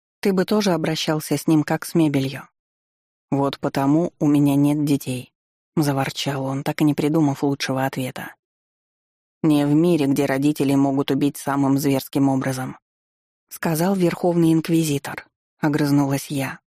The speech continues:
и это было последним, что я произнесла. А дальше Роу начал открывать дверь, и я от страха смолкла.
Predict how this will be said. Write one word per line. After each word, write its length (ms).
и 140
это 220
было 220
последним, 500
что 160
я 160
произнесла. 720
А 140
дальше 400
Роу 280
начал 360
открывать 480
дверь, 380
и 80
я 220
от 80
страха 360
смолкла. 640